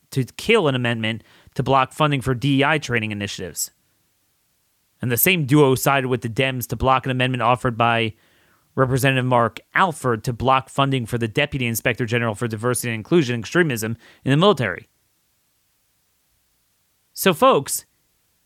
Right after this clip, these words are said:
on issue after issue, Republican opposition to the left is skin deep. There's no principle or values behind it.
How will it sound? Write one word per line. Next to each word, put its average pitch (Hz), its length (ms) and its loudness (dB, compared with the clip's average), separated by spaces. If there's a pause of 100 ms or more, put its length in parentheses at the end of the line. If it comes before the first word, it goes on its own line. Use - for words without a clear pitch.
(840)
on 151 200 -10 (180)
issue 175 440 2 (100)
after 147 480 -10
issue, 120 480 -8 (580)
Republican 208 1040 -4 (100)
opposition 143 1080 -6 (440)
to 196 220 -12
the 175 140 -6
left 151 440 -4 (120)
is 139 200 -6
skin 147 720 -6 (200)
deep. 135 380 -10 (1500)
There's 143 280 -8
no 143 760 0
principle 143 480 -10
or 127 160 -8
values 117 400 -8
behind 107 380 -14
it. - 120 -20